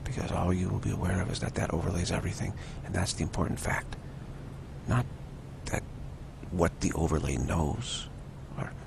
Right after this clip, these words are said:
you know, you're not go-, wanting it to explain, "Well, how come that situation happened to me?" You know, that's not the point of it. The point of it is that it doesn't matter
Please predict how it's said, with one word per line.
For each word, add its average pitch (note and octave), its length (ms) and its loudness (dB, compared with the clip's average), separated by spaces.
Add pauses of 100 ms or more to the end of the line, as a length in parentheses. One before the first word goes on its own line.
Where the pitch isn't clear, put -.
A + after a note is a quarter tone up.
(400)
you - 80 0
know, C2 100 4
you're G2 140 2
not - 260 0
go-, - 180 4 (280)
wanting F2 300 4
it E2+ 140 2
to - 100 2
explain, - 480 2
"Well, - 200 -6 (320)
how - 120 -2
come C3+ 300 6
that B2+ 160 4 (580)
situation G#2 600 4
happened - 380 2
to - 80 0
me?" C2+ 260 2
You - 120 0
know, - 180 -2 (880)
that's - 220 0
not G#2+ 180 4
the - 60 -2
point G#2 280 4
of F#2+ 120 0
it. - 60 -6 (560)
The - 60 -4
point B2+ 280 6
of A2+ 100 4
it G#2+ 80 4
is F#2+ 180 6
that - 120 2
it - 80 0
doesn't F#2+ 340 4
matter G#2+ 380 4